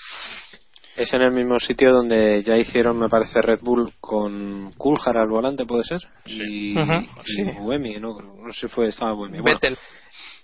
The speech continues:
Speaker 1: ¿Y Bet-, Vettel está? Bueno, pues,
Speaker 3: Sí, sí.
Speaker 1: eh, pues eso, que estuvieron haciendo, me parece que es en el mismo lado. O sea, tienen el, deben tener ahí una recta de, que es parte del circuito y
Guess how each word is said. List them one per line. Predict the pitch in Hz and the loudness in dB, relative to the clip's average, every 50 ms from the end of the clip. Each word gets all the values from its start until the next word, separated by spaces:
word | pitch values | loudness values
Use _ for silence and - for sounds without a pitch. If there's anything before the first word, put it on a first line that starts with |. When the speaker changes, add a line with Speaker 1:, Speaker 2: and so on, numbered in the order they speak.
| _ _ _ _ _ - - - - - _ _ _ - | _ _ _ _ _ -20 -20 -20 -20 -20 _ _ _ -10
Speaker 1:
¿Y | - 110 | -6 -4
Bet-, | 117 139 143 - _ | -2 -2 -4 -6 _
Vettel | - 120 131 147 147 160 139 | -10 -6 -6 -4 -4 -4 -6
está? | 131 - 165 151 - | -6 -6 -8 -8 -4
Bueno, | 123 123 117 104 | -2 0 0 0
pues, | 95 104 98 - | 0 -2 -2 0
Speaker 3:
Sí, | 165 160 | 0 0
sí. | 156 156 151 | 0 0 0
Speaker 1:
eh, | 113 110 107 101 98 95 95 98 98 104 - - - _ _ _ _ _ - | 0 0 0 0 -2 -4 -6 -10 -12 -12 -14 -18 -20 _ _ _ _ _ -2
pues | - 113 104 139 | 0 0 2 2
eso, | 127 110 110 101 | 2 0 0 0
que | 107 | 0
estuvieron | 104 - - 113 113 113 120 120 123 | 0 0 2 4 4 6 6 4 4
haciendo, | 123 - - 123 123 127 | 2 2 2 2 2 2
me | 120 123 117 | 4 4 4
parece | 117 123 123 131 | 4 4 4 4
que | 131 | 4
es | 123 117 | 2 2
en | 123 117 | 0 -2
el | 113 110 | -4 -4
mismo | 113 110 107 107 101 98 | -4 -6 -6 -6 -6 -6
lado. | 95 90 - _ _ - - - - - - _ _ | -8 -10 -12 _ _ -20 -20 -20 -20 -20 -20 _ _
O | - - - | -6 -2 0
sea, | 110 101 | 2 2
tienen | - 117 117 117 117 117 | 2 2 4 4 4 4
el, | 117 117 113 110 110 110 110 107 107 107 104 104 | 4 2 2 2 2 0 0 0 0 -2 -2 -2
deben | 110 113 113 113 | -2 -2 -2 -2
tener | 110 113 113 113 110 | -2 -2 0 0 2
ahí | 113 110 110 110 110 110 110 | 2 2 2 2 0 0 -2
una | 110 110 107 110 107 107 | -2 -4 -2 -2 -2 -2
recta | 104 110 110 - - - 113 107 107 | -2 -2 -2 -2 -2 0 0 2 2
de, | 107 104 104 101 101 | 2 0 -2 -4 -4
que | - - - | -6 -6 -6
es | - - | -6 -4
parte | - 107 - - 107 | -4 -4 -4 -2 -4
del | 101 101 | -6 -4
circuito | - 107 - - 131 139 - 175 190 214 _ _ _ _ - - - - - - - - - - - _ _ _ _ | -6 -10 -8 -6 -4 -2 0 0 0 0 _ _ _ _ -20 -20 -20 -20 -20 -20 -20 -20 -20 -20 -20 _ _ _ _
y | - 131 117 110 104 101 95 92 92 92 92 92 90 87 - - | 2 4 4 6 4 2 0 -2 -4 -6 -8 -12 -16 -18 -20 -20